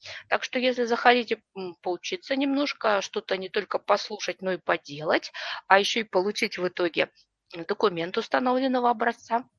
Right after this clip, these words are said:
ка-, который засчитывается как курсы повышения квалификации. Так что добро пожаловать на курс. Мы стартуем восемнадцатого ноября. И продлится это четыре недели.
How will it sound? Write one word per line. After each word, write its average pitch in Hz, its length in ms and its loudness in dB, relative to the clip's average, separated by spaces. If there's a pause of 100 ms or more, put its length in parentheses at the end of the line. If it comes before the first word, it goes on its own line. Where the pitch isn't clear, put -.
(920)
ка-, 185 120 -6
который 185 280 -2
засчитывается 190 680 2
как 185 180 -2
курсы - 260 -8
повышения 170 500 -6
квалификации. 175 760 -6 (360)
Так - 160 2
что - 120 -6
добро 208 280 0
пожаловать 240 560 2
на 196 120 0
курс. - 420 -4
Мы 226 180 -4
стартуем 247 540 -2
восемнадцатого 220 880 -4 (500)
ноября. 165 480 -2 (160)
И 208 80 -8
продлится 233 520 2
это 262 320 0 (100)
четыре 214 340 -6
недели. 170 520 -10